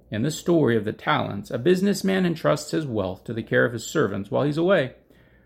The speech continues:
When he returns, he evaluates each servant's responsibility and rewards them accordingly. The owner says, "Well done, good and faithful servant. You have been faithful with a few things. I will put you in charge of many things. Come and share your master's happiness."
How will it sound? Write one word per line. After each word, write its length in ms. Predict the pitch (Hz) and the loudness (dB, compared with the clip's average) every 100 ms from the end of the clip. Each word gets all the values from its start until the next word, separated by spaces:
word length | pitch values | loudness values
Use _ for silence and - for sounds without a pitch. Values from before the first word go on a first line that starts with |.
| _ _ | _ _
When 100 | 214 | 4
he 80 | 240 | 4
returns, 520 | 240 208 233 117 95 | 4 2 2 2 0
he 100 | - | -4
evaluates 680 | 104 113 143 165 175 170 - | 0 2 4 4 2 0 -4
each 240 | 175 202 - | -6 -6 -4
servant's 360 | 180 180 175 | -2 -2 -2
responsibility 840 | 165 156 151 151 151 113 104 101 98 | -4 -4 -2 -2 -2 -2 0 0 -2
and 100 | 101 | -2
rewards 440 | 113 117 139 147 | 0 2 2 2
them 100 | 151 | -2
accordingly. 680 | 143 - 139 135 98 90 92 _ _ _ _ _ _ | -4 -4 -2 -2 -2 -6 -10 _ _ _ _ _ _
The 100 | 120 | -2
owner 200 | 120 110 | 0 0
says, 400 | - 101 92 - _ _ _ _ _ _ | 0 0 0 -6 _ _ _ _ _ _
"Well 220 | 254 233 | 6 8
done, 340 | 143 202 180 131 | 8 8 8 4
good 140 | 120 | 2
and 140 | 113 | 2
faithful 340 | 104 107 - 101 | 0 -4 -6 -8
servant. 500 | - 190 131 90 - | -2 0 0 -4 -8
You 60 | |
have 100 | 98 | -4
been 200 | 95 127 | 0 2
faithful 420 | 110 151 190 165 151 | 4 4 4 2 2
with 100 | 123 | 2
a 60 | |
few 320 | - 185 208 | -2 0 0
things. 480 | 127 101 101 123 - _ _ | 0 -2 -4 -8 -12 _ _
I 100 | - | 2
will 80 | 208 | 2
put 260 | - 202 196 | 4 2 2
you 80 | 202 | 0
in 80 | |
charge 300 | 185 190 202 | 4 4 4
of 80 | 180 | 2
many 320 | 117 131 208 | 4 6 6
things. 460 | 139 - - - _ _ _ _ _ | 2 -2 -14 -18 _ _ _ _ _
Come 340 | 180 202 160 | 4 6 4
and 100 | 107 | 0
share 280 | 95 160 180 | -2 0 2
your 120 | 165 | 2
master's 480 | 143 151 160 - 156 | 0 -2 -4 -6 -8
happiness." 720 | - 160 170 117 - - - | 2 2 2 -4 -8 -16 -20